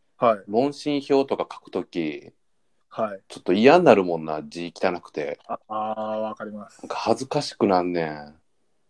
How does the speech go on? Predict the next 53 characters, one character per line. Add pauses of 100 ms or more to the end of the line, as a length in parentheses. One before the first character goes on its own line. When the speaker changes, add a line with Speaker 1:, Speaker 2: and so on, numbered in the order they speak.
(160)
Speaker 1:
い
や、
ほ
ん
ま
に
も
う
キ
ー
ボ
ー
ド
に
し
て
く
れ
と
思
い
ま
す
ね。 (480)
Speaker 2:
そ
の、
ど
こ
が
痛
い
と
か
じ
ゃ
な
く
て、
も
う、 (200)
汚 (100)
い
の
が
嫌
や
ね (720)
ん。
Speaker 1:
は
い。
Speaker 2:
な
ん
か、